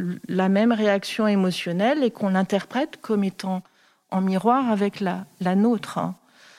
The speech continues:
Euh, et, et donc ces différences interindividuelles, c'est quelque chose auquel, à mon avis, il faut commencer à réfléchir pour comprendre ce que c'est qu'un autre, hein,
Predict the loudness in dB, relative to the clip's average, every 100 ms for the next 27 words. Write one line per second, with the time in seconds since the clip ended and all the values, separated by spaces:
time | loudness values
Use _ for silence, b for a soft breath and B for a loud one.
0 | b b -8 -6 -4 -8 -12 b b b
1 | b -2 0 0 -2 0 2 2 2 0
2 | 2 2 2 2 2 2 2 0 2 2
3 | 4 4 2 2 4 2 2 -2 -2 0
4 | 0 0 0 -2 -2 0 2 2 0 -6
5 | 0 2 4 4 2 2 2 2 0 -2
6 | -2 -2 0 2 2 2 0 2 0 -2
7 | -4 -2 -4 -4 -4 -10 -12 -6 0 0
8 | 0 2 2 2 -2 -4 -2 -2 2 4
9 | 4 2 0 0 0